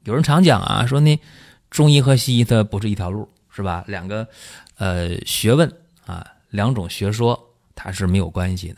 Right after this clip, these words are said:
其实不是啊，当你这医者站的高度够了，你就会发现中医西医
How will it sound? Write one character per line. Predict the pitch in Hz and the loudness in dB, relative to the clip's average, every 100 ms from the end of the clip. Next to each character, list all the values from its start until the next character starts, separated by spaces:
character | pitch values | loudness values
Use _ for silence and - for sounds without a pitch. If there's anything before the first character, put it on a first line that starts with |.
| _ | _
其 | - 123 | -6 -4
实 | 117 | -2
不 | 101 - | -4 -8
是 | 92 107 | -8 -6
啊， | 80 - _ _ _ _ _ _ _ _ _ - | -8 -10 _ _ _ _ _ _ _ _ _ 4
当 | 196 214 | 8 8
你 | 131 | 6
这 | 92 123 | 4 0
医 | 165 180 | 0 0
者 | 165 92 | 2 -2
站 | - 151 127 | 0 2 2
的 | 101 | 0
高 | - 160 | 2 2
度 | 175 143 | 2 -2
够 | 107 233 180 | 4 6 6
了， | 87 - _ _ _ _ | 4 -6 _ _ _ _
你 | - 92 | -6 -4
就 | 131 | -2
会 | 139 95 | -2 -2
发 | 82 80 | -4 -8
现 | 82 80 _ _ _ _ _ | -10 -14 _ _ _ _ _
中 | - 160 | 0 2
医 | 151 131 | 2 0
西 | - 123 107 | -2 -2 0
医 | 107 | -2